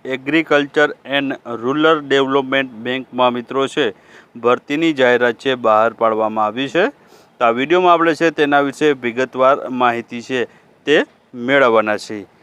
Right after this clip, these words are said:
ધી ગુજરાત સ્ટે કોઓપરેટિવ એગ્રીકલ્ચર and રૂરલ ડેવલપમેન્ટ બેંક દ્વારા છે આ ભરતીઓ આ પ્રમાણે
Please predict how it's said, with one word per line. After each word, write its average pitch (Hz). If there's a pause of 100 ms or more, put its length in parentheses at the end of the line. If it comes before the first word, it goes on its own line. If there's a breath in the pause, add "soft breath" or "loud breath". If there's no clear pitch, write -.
(320 soft breath)
ધી 143
ગુજરાત 143
સ્ટે -
કોઓપરેટિવ 151
એગ્રીકલ્ચર 143 (680)
and 143
રૂરલ 131
ડેવલપમેન્ટ 131
બેંક 131
દ્વારા 123
છે 131
આ 127
ભરતીઓ 127 (100)
આ 127
પ્રમાણે 123